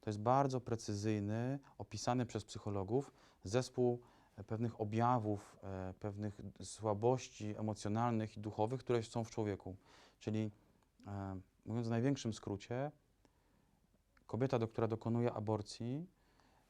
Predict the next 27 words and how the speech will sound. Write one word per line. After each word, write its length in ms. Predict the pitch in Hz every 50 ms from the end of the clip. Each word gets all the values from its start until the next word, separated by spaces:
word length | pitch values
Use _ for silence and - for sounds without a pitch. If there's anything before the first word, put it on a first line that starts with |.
| _ _ _
powo-, 220 | - 110 110 - -
e, 160 | 101 101 98 - - _ _ _ _ _ _ _ _ _ _
ona 320 | - 113 110 113 101 101 - - -
jakby 240 | - 110 113 120 110
zaprasza 420 | 113 110 - 123 127 120 - 127
śmierć 360 | 110 - - 120 117 117 110
do 100 | 104 110
swojego 600 | 104 - - - 104 104 104 101 104 101 101 101 101
łona, 320 | - 104 101 98 98 95 95
do 120 | 95 101
swojej 400 | 101 - - 107 107 104 104 104
rodziny. 400 | 104 107 101 101 104 101 101 101 - _ _ _ - _ _ - - - - - - _ _
A 100 | _ 117
to 120 | - - 135
rodzi 200 | 139 131 123 123
lęk. 300 | 113 101 92 90 - - - _ _ _ _ _ _ _ _ _ _ _ _ -
I 60 | 113
ten 180 | 107 117 113 117
lęk 160 | 127 139 131
zaczyna 320 | - 113 - 117 120 117
mieszkać 360 | 117 123 131 - - 117 110
w 40 | 107
rodzinie, 380 | 110 107 110 110 117 127 120 117
w 40 | -
której 420 | - - 107 107 104 104 104 - -
dokonano 420 | 110 107 - - 110 110 110 110 107
aborcji. 480 | 107 107 104 98 98 - - - 113